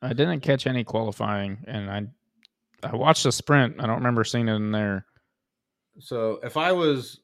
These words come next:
Speaker 2: if I was Yamaha, I'd
Speaker 1: Mm-hmm.
Speaker 2: be a little worried about that signing. Not because I don't think Alex Rins has all the skills in the world,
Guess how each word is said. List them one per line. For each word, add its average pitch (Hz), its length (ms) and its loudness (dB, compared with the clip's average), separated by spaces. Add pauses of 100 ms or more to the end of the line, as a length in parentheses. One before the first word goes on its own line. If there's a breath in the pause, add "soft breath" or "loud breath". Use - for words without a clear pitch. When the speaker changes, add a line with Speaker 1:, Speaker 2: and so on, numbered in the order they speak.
Speaker 2:
if 117 120 -14
I 165 120 0
was 156 320 -2
Yamaha, 147 640 -4 (960)
I'd 107 120 -4
Speaker 1:
Mm-hmm. 107 160 -2
Speaker 2:
be 143 80 0
a 127 100 -2
little 131 240 -2
worried 131 240 0
about 120 260 -4
that 117 200 -4
signing. 147 460 -6 (1600 soft breath)
Not 139 320 0
because 151 220 -2
I 156 60 2
don't 147 160 2
think 143 180 -2
Alex 139 340 2
Rins 135 260 -4
has 131 200 -2
all 131 140 -4
the 127 40 -8
skills 139 380 -4
in 131 80 -6
the 127 60 -6
world, 139 460 -6